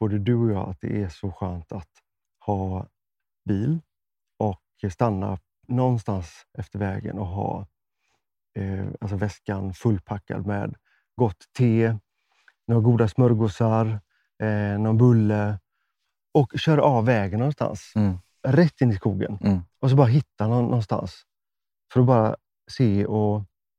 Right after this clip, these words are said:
Speaker 1: och känna och, och mysa.
Speaker 2: Mm.
Speaker 1: Och då, nu använder vi faktiskt det här Volvo On Demand. Det är inte dumt alltså. Vi hade ju bil förut och den,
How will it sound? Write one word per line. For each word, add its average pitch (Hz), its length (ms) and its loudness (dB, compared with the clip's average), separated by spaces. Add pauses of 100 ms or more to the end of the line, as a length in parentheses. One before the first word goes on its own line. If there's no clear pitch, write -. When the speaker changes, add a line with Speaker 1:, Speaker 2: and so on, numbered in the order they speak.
(140)
Speaker 1:
och 113 120 -2
känna 104 520 -2
och, 98 440 -4 (800)
och 113 80 0
mysa. 110 380 -2 (140)
Speaker 2:
Mm. 98 180 2
Speaker 1:
Och 123 100 4
då, 120 380 6
nu 131 380 0
använder 127 320 0
vi 107 180 -2
faktiskt 98 340 -10
det 104 60 -4
här 101 80 -2
Volvo 98 420 -6
On 95 280 -6
Demand. 117 480 -6 (460)
Det 120 80 -2
är 120 40 2
inte 147 240 -2
dumt 127 320 0
alltså. 98 360 -8 (720)
Vi 113 80 -2
hade 117 200 2
ju 110 60 4
bil 107 220 2
förut 107 460 0
och 113 100 -4
den, 98 380 -4